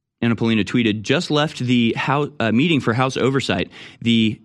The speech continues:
F B I is afraid their informant will be killed if unmasked based on the info he's brought forward about the Biden family." Hmm.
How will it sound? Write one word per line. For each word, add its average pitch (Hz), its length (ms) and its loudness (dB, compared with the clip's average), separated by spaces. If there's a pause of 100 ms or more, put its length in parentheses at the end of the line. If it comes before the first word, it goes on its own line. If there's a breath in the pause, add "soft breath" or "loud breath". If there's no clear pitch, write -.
(120)
F 175 180 -2
B 135 140 2
I 139 220 2
is 110 180 0
afraid 147 420 0
their 117 140 2
informant 156 440 0
will 147 120 0
be 156 120 -2
killed 190 380 0
if - 220 -2
unmasked 139 760 0 (300 loud breath)
based 135 300 0
on 147 80 0
the 131 140 4
info 131 220 0
he's 160 200 0
brought 143 220 0
forward 123 400 0
about 151 320 0
the 143 60 -2
Biden 165 360 0
family." 95 480 -2 (1600)
Hmm. 147 280 -2